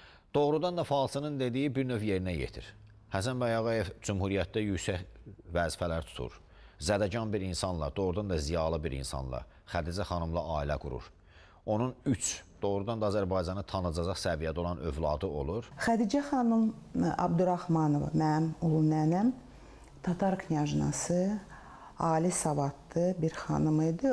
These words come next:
Speaker 2: O, Daşkənddə, ə, anadan olmuşdu. Və Peterburgda olarkən qəzetdə Zeynalabdin Tağıyevin elanını oxuyub ki, Tağıyev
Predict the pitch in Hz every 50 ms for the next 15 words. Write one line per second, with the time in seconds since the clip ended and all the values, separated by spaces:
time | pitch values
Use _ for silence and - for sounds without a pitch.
0 | - - 202 202 202 202 202 196 - - - - - 151 170 165 - - - 170
1 | 160 156 156 - - 165 170 - - - - - 139 135 - - 147 147 143 143
2 | 139 139 143 139 139 135 131 127 127 131 139 - - - - - - - - -
3 | - - - - - - - - - 180 196 208 202 202 196 190 185 - - -
4 | - - - - - - - - - - - - - 226 214 214 - 226 196 175
5 | 185 202 202 - - 233 233 - 185 170 160 165 160 151 147 - - - 180 214
6 | 269 359 - - - - - - - - - - - - - - - - - -
7 | - 160 202 196 190 175 190 185 185 - - - 196 185 190 202 220 247 277 -
8 | - - - - 185 - 196 196 196 196 190 196 190 185 185 - 240 226 - 190
9 | 170 151 160 160 156 143 135 135 139 160 190 208 - - 202 190 185 180 180 170
10 | 170 165 170 170 165 143 135 - - - 123 123 120 - - - - 202 233 254
11 | 254 240 226 - 175 165 156 160 160 156 190 214 233 262 269